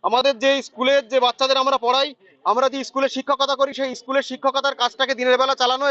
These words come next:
এবং দুপুরের পর থেকে আমরা কিন্তু বিকালের পর থেকে ইস-, এখানে জমায়েত বাড়িয়ে এবং ধর্ণা কর্মসূচিটা চালিয়ে যাওয়ার। সুতরাং আমরা দুই দিকে রক্ষা করার চেষ্টা করছি, আমরা চাই না কোনো একটা দিক হ্যাম্পার্ড হোক, কারণ আমরা আজও শিক্ষক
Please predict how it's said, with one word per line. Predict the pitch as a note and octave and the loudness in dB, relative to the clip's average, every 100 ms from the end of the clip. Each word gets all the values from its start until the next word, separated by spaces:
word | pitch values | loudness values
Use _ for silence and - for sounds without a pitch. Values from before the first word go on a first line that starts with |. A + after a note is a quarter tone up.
| C4 | 2
এবং | C#4 D4 _ _ _ | 0 -4 _ _ _
দুপুরের | A#3 A#3 D4 C4+ | -12 -2 -2 2
পর | C4 - | -2 -2
থেকে | D4 | -2
আমরা | C4 C4 A#3+ | 0 0 -4
কিন্তু | C4+ B3 G#3+ | -8 -12 -4
বিকালের | A3+ C#4 C4+ | 0 0 0
পর | B3 C4+ | -2 -2
থেকে | C4+ C4 | -4 -4
ইস-, | - G#3+ | -2 -2
এখানে | A#3+ B3+ | 0 0
জমায়েত | A3+ A#3 B3+ - F#3+ G3 | 0 0 -2 -2 -4 -2
বাড়িয়ে | A#3+ C#4+ C4+ | 0 2 2
এবং | B3 B3 A#3 - | 2 -2 -8 -2
ধর্ণা | A3 A#3 B3 - D3+ D3 | -2 0 -2 -2 -16 -4
কর্মসূচিটা | A3+ A#3 A#3 B3 C4 | -2 -2 -10 -4 0
চালিয়ে | A#3+ G#3+ G3+ | 0 0 0
যাওয়ার। | D#3+ B2 - - - | 0 0 -6 -20 -6
সুতরাং | A3 B3+ C4+ B3 | -4 -2 0 0
আমরা | A#3+ C#4+ D#4 _ - | 0 0 -2 _ -10
দুই | A3+ B3 | -6 -4
দিকে | C4+ C#4+ | -2 -2
রক্ষা | C4 A#3+ | -2 -2
করার | B3+ B3 | -2 -2
চেষ্টা | A#3 B3 | -2 0
করছি, | C4 B3+ B3+ | -2 0 -2
আমরা | B3+ C4+ - | 0 -2 0
চাই | A#3+ C#4 | -2 0
না | D#4 B3 | -2 -2
কোনো | C4 | -2
একটা | B3+ B3+ | -2 -4
দিক | B3+ A#3 | -6 -6
হ্যাম্পার্ড | A3 A3+ | 0 -2
হোক, | F#3+ - _ - | -2 -8 _ -2
কারণ | B3 A#3+ | 0 0
আমরা | B3 C4 C4 G#3+ | -2 0 -2 -2
আজও | - A3+ C4+ | -4 -4 -6
শিক্ষক | A#3+ - C#4+ | -12 -2 -2